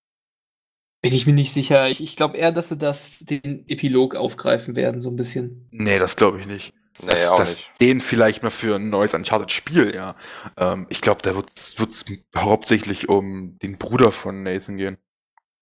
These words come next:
Speaker 1: Oh, nee, den mag ich bis heute nicht.
Speaker 3: Also ich denke auch, dass, also den Epilog werden die nicht aufgreifen. Das kann,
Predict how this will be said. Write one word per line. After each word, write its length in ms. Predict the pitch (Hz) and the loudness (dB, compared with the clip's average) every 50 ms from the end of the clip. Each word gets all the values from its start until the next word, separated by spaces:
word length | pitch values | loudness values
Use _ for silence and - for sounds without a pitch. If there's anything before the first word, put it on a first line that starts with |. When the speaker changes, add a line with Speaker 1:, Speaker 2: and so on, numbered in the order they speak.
| _ _ _ _ _ _ _ _ _ _ _ _ _ - | _ _ _ _ _ _ _ _ _ _ _ _ _ 2
Speaker 1:
Oh, 140 | 139 135 131 | 2 2 2
nee, 240 | 131 131 135 131 135 | 2 2 4 4 4
den 160 | 131 131 131 | 4 2 2
mag 140 | 131 135 135 | 0 -2 -2
ich 80 | 139 - | -2 -6
bis 160 | 151 143 - | -6 -2 0
heute 220 | 147 139 135 - | 0 0 0 -2
nicht. 280 | 131 131 131 - - - _ _ _ _ _ _ _ _ _ _ _ - - - - - | -6 -8 -8 -10 -14 -20 _ _ _ _ _ _ _ _ _ _ _ -20 -20 -16 -2 0
Speaker 3:
Also 160 | 113 117 135 | 4 4 4
ich 80 | 135 | 6
denke 240 | - 143 120 - 110 | 4 2 2 4 4
auch, 160 | 101 107 107 | 4 4 2
dass, 220 | - 101 - - - 95 98 101 _ - - - - - - | 0 -10 -14 -14 -16 -20 -20 -20 _ -20 -20 -18 -18 -14 -12
also 220 | 95 92 104 101 95 | -6 0 0 0 0
den 220 | 95 - 113 - | 0 -2 0 0
Epilog 500 | - 120 - - 113 107 131 151 151 - | 0 0 0 -4 0 2 2 2 4 2
werden 140 | 117 107 98 | 0 0 0
die 80 | 92 | -4
nicht 180 | 95 101 - - | -8 -8 -6 -6
aufgreifen. 420 | - 90 - - - 87 85 80 | -6 -8 -6 -2 0 0 0 0
Das 240 | 95 85 - - - - - - - - - _ - - - _ _ _ _ _ _ _ | -2 -8 -10 -10 -14 -14 -18 -20 -20 -20 -20 _ -20 -20 -20 _ _ _ _ _ _ _
kann, 200 | - - 110 120 | -2 2 2 2